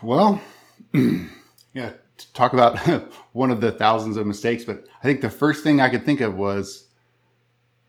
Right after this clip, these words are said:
buy a domain. <laughs> Uh, and so I think I bought, you know, a handful of them, but, you know, weirdly enough, it was, it was almost like the name of the company was the idea, um, If This and That.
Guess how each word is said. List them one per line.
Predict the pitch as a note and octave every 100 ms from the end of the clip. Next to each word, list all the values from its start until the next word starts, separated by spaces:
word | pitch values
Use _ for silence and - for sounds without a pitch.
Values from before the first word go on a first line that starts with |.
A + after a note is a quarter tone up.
| _ _ _
buy | F#2 G2
a | G#2
domain. | F#2 F#2 F2 D#2+ - F#2+ G2
<laughs> | - - - - - D3+ - - - D#3 -
Uh, | A2+ G#2 G2 F#2 -
and | G#2+ G#2 G2+
so | - G#2+ F#2+
I | F2
think | - A2+
I | F#2+ F#2 -
bought, | G2 G2 - _ _
you | G2+
know, | F2
a |
handful | - A#2 A#2 A2 F#2
of |
them, | F#2 F2
but, | F#2+ F#2 _ _ _ _
you | G2
know, | F2+ E2+ _ -
weirdly | G2+ B2 B2+ A#2+
enough, | A2+ B2 G#2+ G#2+
it | G2+
was, | G2 - - _ _ _ _ -
it |
was | A2 G#2
almost | A#2 A#2
like | A2+ -
the |
name | G#2+ G#2 A#2 A#2
of |
the | G#2+
company | G2+ - A#2+ A2 G2 F#2+ F#2 _ _ _ _ _
was | F2+ G#2+ A2 F2+
the | G2+ F#2+
idea, | F#2 F2 F#2 - - _ _ _ _
um, | G2+ F#2 F2+ D#2
If | G#2 -
This | G2 -
and | F2+
That. | E2 - -